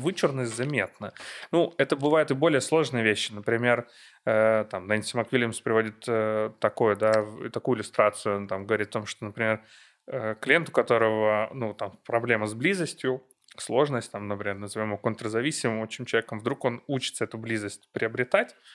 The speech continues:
и какое-то время он может даже подходить, вот как-то подходить, подходить ближе к, там, своему партнеру или партнерше,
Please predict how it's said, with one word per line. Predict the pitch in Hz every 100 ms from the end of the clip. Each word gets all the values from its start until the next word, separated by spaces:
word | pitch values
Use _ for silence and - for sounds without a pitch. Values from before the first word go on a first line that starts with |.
| - _ _ _ _ - _ _ _ 143 139 -
и | 123 120 110 - _ _ _
какое-то | - 135 123 117
время | 143 147
он | 120
может | 120 113 117
даже | 110
подходить, | - - - 120 117 -
вот | 104 -
как-то | - 101 - 101 101 101
подходить, | 110 - 113 113 -
подходить | 113 - 104 107 104 - - - - 110
ближе | 113 147 143 131
к, | -
там, | 104
своему | - 107 101
партнеру | - - 135 135 110
или | 107
партнерше, | - - 139 139 - 123